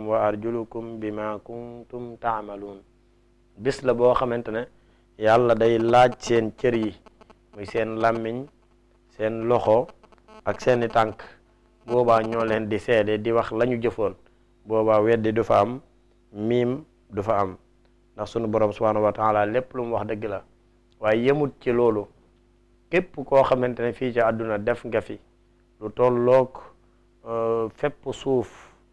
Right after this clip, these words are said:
wala lu ko gën a tuuti ci aw yiw, xamal ne Yàlla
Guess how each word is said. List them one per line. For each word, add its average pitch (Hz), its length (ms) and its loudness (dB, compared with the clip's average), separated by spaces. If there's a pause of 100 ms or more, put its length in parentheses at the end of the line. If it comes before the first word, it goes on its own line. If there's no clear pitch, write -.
(400)
wala 113 200 2
lu 123 120 2
ko 131 140 -4
gën 120 140 2
a 117 60 -2
tuuti 110 360 -4 (600)
ci - 160 -18
aw 123 160 4
yiw, 120 340 0 (600)
xamal 113 320 -2
ne 107 180 -4
Yàlla 113 440 0